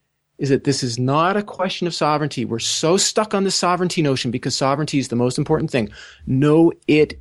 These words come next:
is not. God's sovereignty is not the most important thing, and this is crucial. God's love,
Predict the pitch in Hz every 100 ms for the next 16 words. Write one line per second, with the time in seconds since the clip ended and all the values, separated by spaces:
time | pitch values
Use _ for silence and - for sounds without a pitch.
0 | - 143 147 135 - 131 127 143 113 -
1 | - _ _ - 117 156 160 165 - 160
2 | 151 151 147 156 - 175 175 139 156 170
3 | 185 156 151 143 139 160 - 147 - 151
4 | 143 - 143 131 147 165 - 190 - -
5 | - - 269 240 - 110 - _ _ _
6 | _ _ _ _ _ - 151 139 139 160
7 | 196 233 226